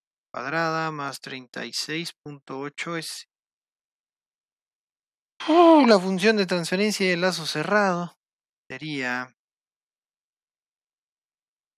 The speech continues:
queda-, que quedará un poco lejana.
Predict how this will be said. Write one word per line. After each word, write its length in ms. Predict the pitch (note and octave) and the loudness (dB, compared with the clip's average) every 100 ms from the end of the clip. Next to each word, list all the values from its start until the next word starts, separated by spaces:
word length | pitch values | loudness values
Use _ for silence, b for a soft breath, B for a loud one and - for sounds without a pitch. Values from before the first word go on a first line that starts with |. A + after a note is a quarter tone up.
| _ _ _ _ _ _ _ _ _ _ _ _ _ _ _ _ _ _ _ _ _ - - _ | _ _ _ _ _ _ _ _ _ _ _ _ _ _ _ _ _ _ _ _ _ -18 -18 _
queda-, 300 | B2+ A#2 B2 | -8 -4 -4
que 200 | - B2+ | -6 -14
quedará 400 | - B2+ A#3+ A2+ | -10 -6 -4 -4
un 120 | D3+ | -6
poco 240 | D3 F3+ F#3 | -8 -6 -6
lejana. 580 | B2+ E3 G3+ C3+ B2+ | -4 -6 -6 -6 -8